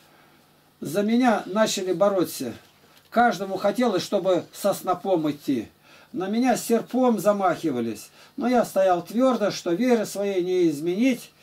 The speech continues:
я православный. Хотя никакого православия и не знал. И своим уже всем преподал живое слово.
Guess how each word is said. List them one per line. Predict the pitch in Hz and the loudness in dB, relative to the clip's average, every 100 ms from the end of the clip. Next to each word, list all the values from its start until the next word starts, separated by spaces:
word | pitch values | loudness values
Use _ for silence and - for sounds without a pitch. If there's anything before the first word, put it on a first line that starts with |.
| _ | _
я | 117 175 262 247 - | -4 0 0 -2 -8
православный. | 165 185 175 - 165 156 147 139 123 - _ - - - | -4 0 0 0 2 2 2 -2 -4 -10 _ -20 -20 -6
Хотя | 202 208 220 | -2 0 2
никакого | 208 196 196 196 170 | 0 0 2 2 2
православия | 165 160 160 151 226 277 247 220 | 0 0 0 0 2 4 4 2
и | 180 180 | 2 2
не | 143 | 0
знал. | 117 139 131 120 - _ _ _ _ _ _ _ _ _ _ _ _ _ - - - _ | 0 -2 -2 -2 -10 _ _ _ _ _ _ _ _ _ _ _ _ _ -20 -20 -20 _
И | 180 | -6
своим | 175 175 220 285 262 - | -2 2 4 4 2 0
уже | 196 170 160 131 - _ _ _ _ _ - | -4 0 2 0 -4 _ _ _ _ _ -18
всем | - 233 262 226 - | -4 0 2 0 -6
преподал | 170 165 170 165 226 214 160 | -4 -2 -2 2 2 2 0
живое | 165 170 175 143 | 0 2 2 0
слово. | - 139 131 127 | -4 -4 -2 -4